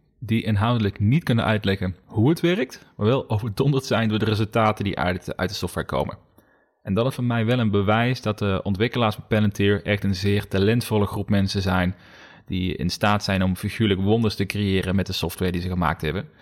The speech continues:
Ja, en daar word ik wel enthousiast van. Want ik wil heel graag investeren en beleggen in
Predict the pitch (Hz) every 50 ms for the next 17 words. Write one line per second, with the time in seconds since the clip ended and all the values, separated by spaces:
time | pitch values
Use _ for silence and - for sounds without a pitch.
0 | _ - - - _ _ _ - - - 98 107 110 110 110 120 113 110 - 113
1 | 80 107 104 107 - - 107 101 - - - - - 101 - - - 90 95 -
2 | 98 95 90 87 92 110 117 113 - 104 104 104 104 104 - - - - 104 90
3 | 92 - - - 113 120 123 120 117 - - 98 95 92 92 92 101 107 110 107
4 | 110 - - - 98 98 98 98 95 95